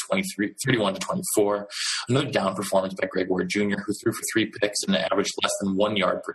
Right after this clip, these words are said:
carry on the ground. Uh, however, the Cougar defense forced four turnovers and able to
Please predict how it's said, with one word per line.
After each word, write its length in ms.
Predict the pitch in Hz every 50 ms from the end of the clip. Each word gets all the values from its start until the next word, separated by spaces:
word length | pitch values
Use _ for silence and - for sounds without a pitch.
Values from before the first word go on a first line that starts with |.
| - -
carry 220 | 90 90 90 90
on 80 | 87 -
the 80 | - -
ground. 460 | - 185 185 180 180 170 - - - - - - - - - - - - -
Uh, 240 | 101 98 92 90 90 90 90 - _ _ -
however, 460 | - 135 117 117 117 117 113 113 110
the 400 | 104 98 95 92 98 95 90 90 92
Cougar 220 | - 127 113 117
defense 420 | 110 110 107 104 - 110 107 104 - -
forced 180 | - 87 - - -
four 160 | 110 101 98
turnovers 540 | - - 107 101 101 95 95 98 98 95 -
and 80 | 92
able 160 | - 101 110 104
to 380 | - - _ _ _ - -